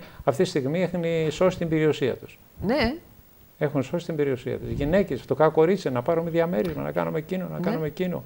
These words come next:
Speaker 2: Ναι.
Speaker 1: Διαφημίσεις, άγγες τηλεόρας,
Speaker 2: Ναι.
Speaker 1: δεν έβλεπες τίποτα άλλο από όλες τις τράπεζες να διαφημίζουν τα δάνεια.
Speaker 2: Αυτό είναι αλήθεια.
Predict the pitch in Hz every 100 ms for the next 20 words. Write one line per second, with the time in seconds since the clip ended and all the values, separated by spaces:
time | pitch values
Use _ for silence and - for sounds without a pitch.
0 | 180 208 - - 131 139 135 151 185 -
1 | 127 156 170 170 147 160 139 156 190 190
2 | - - 208 240 - 151 135 180 185 156
3 | 147 180 160 139 160 180 180 185 180 170
4 | - 165 175 170 156 147 143 147 165 165
5 | 156 131 120 92 170 - 403 381 370 381